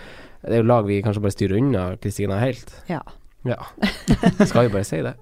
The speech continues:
Speaker 1: Eller, eller er det liksom
Speaker 2: Jeg, jeg
Speaker 1: sånn
Speaker 2: satt og liksom googla litt i stad på diverse sånn fantasy-tips og hei og hå, og jeg tror det var, ja, nå husker jeg ikke, en eller annen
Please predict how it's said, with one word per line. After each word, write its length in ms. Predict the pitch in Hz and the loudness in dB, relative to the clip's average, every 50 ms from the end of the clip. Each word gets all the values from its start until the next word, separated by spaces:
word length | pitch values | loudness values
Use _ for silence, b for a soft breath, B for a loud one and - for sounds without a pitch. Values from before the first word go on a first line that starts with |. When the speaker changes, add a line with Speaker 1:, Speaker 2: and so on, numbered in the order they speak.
| - | -8
Speaker 1:
Eller, 280 | - 139 156 190 202 202 - | -4 -2 -2 -2 -2 -4 -4
eller 200 | 175 180 190 196 | -4 -4 -4 -2
er 140 | 185 190 190 175 | 0 0 0 0
det 40 | 139 | 2
liksom 60 | 131 | 4
Speaker 2:
Jeg, 140 | - 262 254 | 4 4 4
jeg 140 | - - 285 | 4 2 2
Speaker 1:
sånn 80 | - - | 2 0
Speaker 2:
satt 200 | 254 233 - - | -2 -4 -2 -4
og 80 | 269 254 | -2 -2
liksom 240 | 269 262 254 247 226 | 0 0 0 0 2
googla 880 | 226 226 208 185 175 175 175 170 170 170 165 170 170 170 170 170 170 | 2 0 0 -2 -2 -2 -2 -2 0 0 0 -2 -2 -2 -2 -2 -2
litt 200 | 170 170 - - | -4 -4 -4 -6
i 60 | 180 | -6
stad 240 | 175 - 170 170 175 | -4 -4 -4 -6 -6
på 100 | - 185 | -6 -6
diverse 300 | 185 180 180 175 - - - - | -6 -6 -6 -6 -8 -8 -8 -8
sånn 160 | - 90 - | -8 -8 -8
fantasy-tips 800 | - 73 87 - - - - - - - 175 - - - - | -8 -10 -10 -10 -12 -12 -12 -12 -10 -10 -12 -12 -12 -10 -6
og 180 | 180 175 175 175 | -4 -4 -4 -2
hei 180 | 175 170 160 170 | -2 -2 -2 -2
og 120 | 170 170 | -2 -2
hå, 100 | 196 220 262 294 277 | -2 -2 -2 0 -2
og 40 | 233 | -2
jeg 180 | 220 220 - - | -4 -4 -8 -10
tror 380 | - - 208 190 180 175 175 | -6 -6 -4 -4 -4 -4 -4
det 120 | 190 208 190 | -4 -4 -4
var, 380 | 180 175 175 175 175 180 185 | -2 -2 -2 0 0 0 -2
ja, 1400 | 185 - - - - - - - - - - - - - - - - - - - - - - - - - - - | -4 -6 -16 -20 -20 -20 -20 -20 -20 -20 -20 -20 -20 -20 -20 -20 -20 -20 -20 -20 -20 -20 -20 -20 -20 -18 -16 -10
nå 100 | - 170 | -8 -8
husker 220 | 165 - - 139 | -8 -8 -10 -10
jeg 40 | 135 | -10
ikke, 120 | - 160 - | -10 -8 -6
en 120 | - 170 | -4 -4
eller 80 | 175 175 | -2 -2
annen 120 | 170 160 | -2 -4